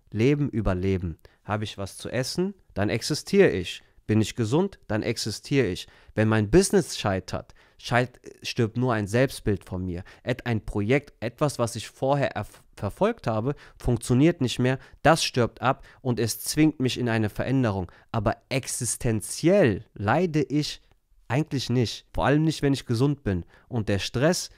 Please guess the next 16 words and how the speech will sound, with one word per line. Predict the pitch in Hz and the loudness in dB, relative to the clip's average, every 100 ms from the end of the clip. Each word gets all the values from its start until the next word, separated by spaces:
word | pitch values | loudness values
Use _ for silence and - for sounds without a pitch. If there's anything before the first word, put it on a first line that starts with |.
| _ - | _ -4
den | 107 | 0
man | 104 | 0
dann | 104 139 123 | 2 2 2
auch | 110 117 | -2 0
macht, | 123 165 - - _ - _ - | 0 0 -4 -20 _ -20 _ -2
das | 120 | -2
ist | 135 | 2
natürlich | 165 147 156 151 - | 2 4 2 2 0
leicht | 113 135 151 - | 4 4 4 0
gesagt, | 117 113 127 - | 0 2 2 0
aber | 110 | -4
deswegen | 107 123 135 135 | 0 0 0 0
sage | 120 143 147 | 2 2 0
ich | - | -2
ja | 117 | -2
so, | 104 110 | 0 -4